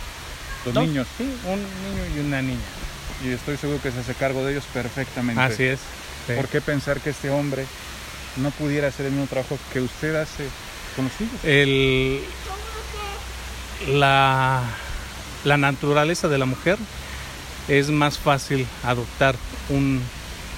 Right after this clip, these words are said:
Speaker 2: un niño ajeno que un hombre. Ese es, ese es mi punto de vista.
Speaker 1: Ok.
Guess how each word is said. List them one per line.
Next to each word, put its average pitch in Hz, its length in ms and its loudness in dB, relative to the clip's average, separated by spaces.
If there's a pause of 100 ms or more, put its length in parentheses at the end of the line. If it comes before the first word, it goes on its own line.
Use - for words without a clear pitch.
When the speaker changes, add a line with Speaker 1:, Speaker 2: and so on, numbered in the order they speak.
(720)
Speaker 2:
un 151 120 6
niño 147 300 4 (380)
ajeno 143 360 0 (520)
que 139 60 4
un 131 120 4
hombre. 117 240 0 (1120)
Ese 135 220 2
es, 123 60 0 (220)
ese 135 200 2
es 127 40 -2
mi 120 140 2
punto 120 320 0
de 120 80 2
vista. 135 220 -4 (640)
Speaker 1:
Ok. 123 280 -6